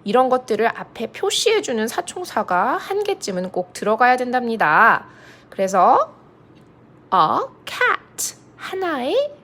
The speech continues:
고양이, an apple, 하나의 사과 이렇게요. 어와 어는 똑같은 뜻인데요. 단어의 앞에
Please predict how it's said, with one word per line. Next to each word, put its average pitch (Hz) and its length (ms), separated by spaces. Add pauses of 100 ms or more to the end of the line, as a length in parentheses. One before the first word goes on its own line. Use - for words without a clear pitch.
(300)
고양이, 359 560 (880)
an 202 440 (320)
apple, 359 400 (200)
하나의 214 720 (360)
사과 - 440
이렇게요. 175 380 (420)
어와 330 360
어는 254 300
똑같은 494 440
뜻인데요. 254 680 (680)
단어의 320 600
앞에 220 800